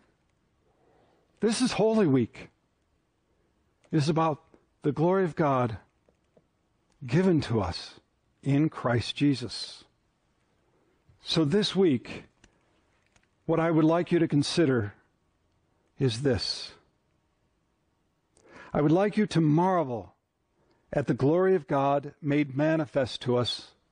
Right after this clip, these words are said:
in Christ Jesus. Take a moment, marvel, stare at the cross. Read the Gospel of John. If you read the Gospel of John three chapters a day, you will have it done in seven days, all in time for Easter.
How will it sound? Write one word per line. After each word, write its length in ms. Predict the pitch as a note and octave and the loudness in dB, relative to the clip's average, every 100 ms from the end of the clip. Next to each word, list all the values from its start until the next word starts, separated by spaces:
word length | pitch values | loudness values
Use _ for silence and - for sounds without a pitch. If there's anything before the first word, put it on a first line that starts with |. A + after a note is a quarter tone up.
| - | -2
in 120 | C3+ | 0
Christ 360 | - C3 B2 - | 0 0 0 0
Jesus. 320 | B2 A2 - - - - - | -2 -2 -10 -18 -20 -20 -6
Take 240 | D#3 F#3 | -2 0
a 60 | F3+ | 2
moment, 480 | D#3+ E3+ C#3 A2 - _ _ _ _ _ _ | 2 2 0 -4 -14 _ _ _ _ _ _
marvel, 420 | D3 E3+ F#3 C3 | 0 0 0 -2
stare 520 | G#2 - - E3+ F#3 G3+ | -2 -6 -2 0 2 0
at 80 | |
the 60 | G#3 | -2
cross. 640 | - F#3+ F#3 E3+ - - - _ _ _ _ - - - | -4 -2 0 0 -4 -10 -14 _ _ _ _ -20 -20 -4
Read 340 | C#3 G3 A3 | 0 2 2
the 60 | E3+ | 2
Gospel 500 | F#3 F#3 E3+ D3+ E3+ | 2 2 0 0 0
of 100 | B2+ | 0
John. 300 | E3+ E3+ D#3 | 2 2 2
If 100 | - | 2
you 100 | G#3+ | 2
read 180 | A#3+ F#3+ | 2 2
the 40 | |
Gospel 500 | E3+ F#3 E3+ C#3+ D#3+ | 2 2 0 -2 0
of 140 | C#3+ C3+ | 0 0
John 400 | D#3 D#3+ E3 D#3+ | 0 2 2 0
three 280 | - F#3 | 0 0
chapters 520 | G3 F3 F3 E3+ D#3+ C3+ | 0 0 0 2 0 0
a 60 | |
day, 300 | C3+ D3+ E3+ - - - | 0 0 0 -4 -10 0
you 80 | D3+ | 2
will 120 | C#3 | 2
have 180 | D3 C3+ | 2 0
it 80 | |
done 180 | D3+ D#3 | 2 2
in 100 | D3 | 2
seven 400 | - D#3+ D3+ D#3 | 2 0 2 2
days, 520 | C#3 C#3+ B2 G#2+ - - _ _ _ _ _ _ _ _ _ | 2 2 0 -2 -8 -16 _ _ _ _ _ _ _ _ _
all 240 | - C3 D3 | -4 0 2
in 120 | E3+ | 2
time 520 | D3+ F#3 D#3 A#2+ A2 - _ _ - _ _ _ _ _ _ _ _ | 2 2 2 0 -2 -8 _ _ -20 _ _ _ _ _ _ _ _
for 180 | - D#3+ | -2 0
Easter. 360 | D#3+ - A#2 | 0 0 -8